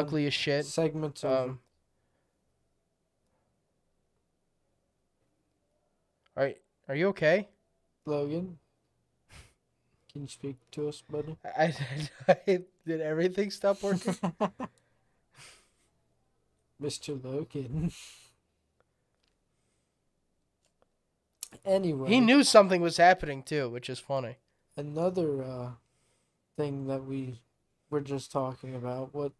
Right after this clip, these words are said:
Speaker 2: number four would be, uh, he needs to get, uh, a webcam.
Speaker 1: Yeah.
Speaker 2: All right, Joe, what's number five?
Speaker 1: Number five, he needs to get a microphone that, that works properly.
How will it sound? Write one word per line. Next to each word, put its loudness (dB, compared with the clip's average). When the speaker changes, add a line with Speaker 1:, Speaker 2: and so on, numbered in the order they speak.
Speaker 2:
number -4
four 0
would -6
be, -4
uh, -6
he -12
needs -10
to -8
get, -4
uh, -10
a -8
webcam. -6
Speaker 1:
Yeah. 0
Speaker 2:
All -8
right, -4
Joe, -2
what's -8
number -4
five? -4
Speaker 1:
Number 4
five, 8
he 0
needs -2
to -6
get 2
a 2
microphone 2
that, -2
that 2
works -2
properly. 2